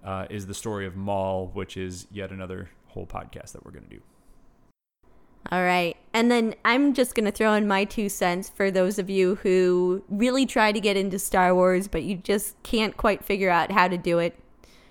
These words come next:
Speaker 2: Ride the Ride Star Tours.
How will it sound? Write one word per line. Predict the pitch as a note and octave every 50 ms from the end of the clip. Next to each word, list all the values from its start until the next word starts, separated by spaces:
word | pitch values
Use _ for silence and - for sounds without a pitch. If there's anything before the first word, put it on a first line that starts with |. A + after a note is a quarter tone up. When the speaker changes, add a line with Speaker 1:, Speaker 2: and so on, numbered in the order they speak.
| _ _ _ _ _ _ _ _ _
Speaker 2:
Ride | - F3+ F#3+ G3+ A#3 A#3+ B3
the | C#4+ A3+
Ride | A3 G3+ G3+ G3+ G3+ G3+ G3
Star | - - - F3+ F3 F3+ F3+
Tours. | F3+ - - - D3+ D3 C#3+ - - G2+ - - -